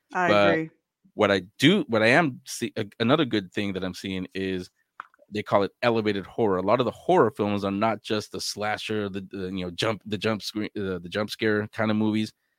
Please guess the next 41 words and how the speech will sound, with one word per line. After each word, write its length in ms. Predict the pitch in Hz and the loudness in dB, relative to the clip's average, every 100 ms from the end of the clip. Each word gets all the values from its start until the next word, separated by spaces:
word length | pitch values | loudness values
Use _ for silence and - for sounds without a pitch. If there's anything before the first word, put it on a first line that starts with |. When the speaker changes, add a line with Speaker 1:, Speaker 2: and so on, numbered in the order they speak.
| _ _ | _ _
Speaker 2:
Now 300 | 104 110 117 | -4 2 2
the 120 | 107 - | 2 0
elevated 340 | 127 127 107 95 | 4 4 2 0
horror, 220 | 101 95 | -2 -2
like 180 | 92 101 | -4 2
Get 200 | 110 104 | 2 4
Out 260 | 104 98 | 2 0
and, 180 | 95 87 | -2 -4
and 120 | 98 95 | -4 0
those 160 | 107 | 0
kind 160 | - 101 | 0 -4
of 60 | |
movies, 420 | 95 92 87 87 - _ _ | -2 -4 -4 -8 -12 _ _
the 60 | 98 | -4
Jordan 300 | 104 101 92 | -2 0 0
Peele 220 | 117 113 | 2 4
movies, 320 | 101 90 85 | 2 -2 -6
he's 120 | 87 | -10
got 140 | 85 90 | -8 -4
another 240 | 104 98 | -2 0
one 140 | 90 | -2
coming. 340 | 82 92 85 85 | -4 -6 -6 -8
No, 240 | 90 87 78 _ _ | -8 -8 -10 _ _
he 280 | - 156 95 | -20 -16 -12
didn't 120 | 87 | -10
pay 100 | 92 | -10
me 100 | 87 | -10
for 100 | 82 | -8
that. 140 | 82 | -8
No 100 | 85 | -8
plug 240 | 85 82 82 | -6 -6 -6
for 60 | |
that. 160 | - 85 _ _ _ _ | -8 -10 _ _ _ _
But 140 | - 110 | 4 4
he's 140 | 107 | 4
got 140 | 107 104 | 2 2
<laughs> 60 | |
another 180 | 135 123 | 4 4
one 180 | 117 110 | 2 2
coming. 260 | 120 113 | 2 6
Speaker 1:
I, 140 | 135 | 6